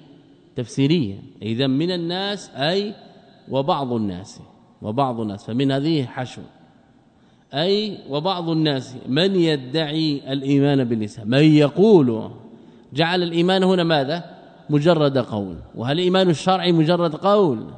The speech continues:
لا، ليس مجرد قول. "ومن الناس من يقول آمنا بالله"، هذه الآية فيها إشارة ماذا؟ إلى أنه يزعم إيمانا، لأنه ربطه بماذا؟ بالقول. وهل الإيمان قول فقط؟ الجواب لا.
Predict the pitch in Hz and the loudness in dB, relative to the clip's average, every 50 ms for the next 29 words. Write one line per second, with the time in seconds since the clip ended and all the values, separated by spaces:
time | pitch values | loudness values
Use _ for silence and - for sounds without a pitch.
0 | - - - 107 110 113 107 107 101 95 92 95 85 87 - _ _ _ _ _ | -20 -14 -10 -6 -4 -4 -2 -4 -4 -6 -8 -10 -12 -14 -18 _ _ _ _ _
1 | _ _ _ _ _ _ _ _ _ _ _ _ _ _ - 120 165 165 180 170 | _ _ _ _ _ _ _ _ _ _ _ _ _ _ -2 0 0 2 2 2
2 | 160 151 135 143 127 127 117 110 110 101 - - 107 95 87 90 - - - _ | 2 4 2 2 0 0 -2 -4 -8 -10 -10 -12 -14 -14 -14 -16 -20 -20 -20 _
3 | - - 107 117 123 123 131 131 131 147 170 190 196 - - 160 139 139 156 185 | -16 -10 -6 -6 -4 -2 -2 0 0 0 0 -2 -2 -4 -6 -4 -2 0 2 2
4 | 208 214 196 185 180 175 165 - 196 220 226 220 208 196 - 165 175 175 185 190 | 2 2 4 2 2 2 2 2 4 4 6 6 4 2 4 0 0 0 0 0
5 | 185 175 165 151 143 127 117 120 147 180 185 196 190 190 196 190 185 - 190 202 | 2 2 2 0 0 -2 0 -2 -2 -2 -2 -2 -2 0 0 0 0 0 0 0
6 | 190 170 165 170 143 - 190 185 175 175 165 160 151 143 156 180 - - - - | 0 0 -2 -4 -2 -2 -2 0 0 0 0 0 0 0 -2 -6 -8 -12 -20 -20
7 | - - - - - - 143 147 156 156 147 175 190 196 185 170 160 156 147 151 | -20 -20 -20 -20 -6 -4 -2 -2 0 -2 -2 -2 0 0 2 4 4 6 6 8
8 | 175 185 175 139 131 131 131 151 175 165 143 120 113 120 120 135 139 135 127 123 | 6 6 4 4 0 2 4 6 6 6 6 2 0 0 0 2 4 4 4 4
9 | 113 104 98 98 90 87 98 - - - - - _ - _ _ _ - 113 123 | 2 0 -2 -4 -6 -8 -12 -16 -20 -20 -20 -20 _ -20 _ _ _ -4 -2 -2
10 | 143 156 165 160 156 151 151 147 143 143 143 147 151 175 196 196 185 170 165 160 | 0 0 2 2 2 2 2 2 2 2 2 2 2 2 0 2 2 2 2 2
11 | 156 160 156 147 139 131 127 147 165 151 143 143 - - - 113 135 147 135 131 | 2 2 4 4 2 2 0 -2 -4 -6 -12 -16 -20 -20 -16 -4 -2 -2 -2 -2
12 | 127 - 139 127 113 104 101 98 95 - - - - _ _ _ _ - 117 139 | -2 0 2 2 2 0 -2 -6 -8 -10 -16 -20 -20 _ _ _ _ -4 -2 -2
13 | 160 190 196 185 180 175 170 180 196 202 196 185 160 - 190 208 202 196 190 170 | 0 0 0 2 4 4 4 4 4 4 2 0 2 4 6 6 6 6 6 4
14 | 147 208 214 208 214 214 196 202 - - - 131 127 120 123 120 113 107 101 98 | 2 0 0 2 0 0 0 -2 -8 -10 -8 -8 -4 -2 -2 0 0 -2 -4 -6
15 | 98 92 90 92 | -10 -10 -10 -14